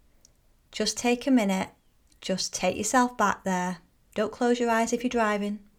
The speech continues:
But if you can, just close your eyes, take yourself back to the beginning of your relationship. And just breathe it in, just think about those few words that come to mind, what it was like.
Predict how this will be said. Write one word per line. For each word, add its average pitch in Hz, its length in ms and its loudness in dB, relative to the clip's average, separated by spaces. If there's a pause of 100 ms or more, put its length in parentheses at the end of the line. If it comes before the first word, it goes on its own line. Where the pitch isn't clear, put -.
(1000)
But 185 140 -2
if 185 120 -4
you 254 60 -2
can, 226 320 -2
just - 160 -6
close 226 380 2
your 262 100 2
eyes, 220 340 2
take 180 280 -4
yourself 233 360 0
back 190 340 0
to 202 220 -2
the 214 60 -2
beginning 185 640 0
of 185 200 -4
your 180 200 -2
relationship. 175 800 -6 (2250)
And 202 160 0
just 196 200 -4
breathe 220 420 4
it - 80 4
in, 190 300 2
just - 240 -4
think 226 300 0
about 175 420 -4
those 170 400 -8
few 254 400 2
words 190 400 2
that - 160 -10
come 185 220 -2
to 196 120 -6
mind, 175 640 -4 (1200)
what 190 320 -2
it 185 80 -4
was 180 160 -6
like. 170 540 -6